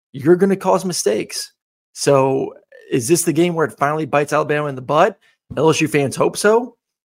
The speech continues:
Um, you got two weeks to prepare for the offense for L S U,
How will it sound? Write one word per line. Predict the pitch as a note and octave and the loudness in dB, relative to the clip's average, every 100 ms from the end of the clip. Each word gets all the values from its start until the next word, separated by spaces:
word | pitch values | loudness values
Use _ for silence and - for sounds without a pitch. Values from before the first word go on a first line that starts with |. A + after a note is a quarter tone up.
| _ _ | _ _
Um, | C3 C3+ C3 C3 B2 | -2 0 0 -4 -12
you | C#3+ C#3 | -8 2
got | D3 C#3+ | 2 2
two | E3 D#3+ | -2 0
weeks | F3+ - | 0 -2
to | - | -6
prepare | B2+ C#3+ D#3 | -4 2 2
for | E3+ | 2
the | F3 | 2
offense | F3+ F3+ F#3 - | 2 0 -4 0
for | D3 | 2
L | D#3 | 2
S | D#3+ D#3 | 0 2
U, | F3 G#3+ | 2 2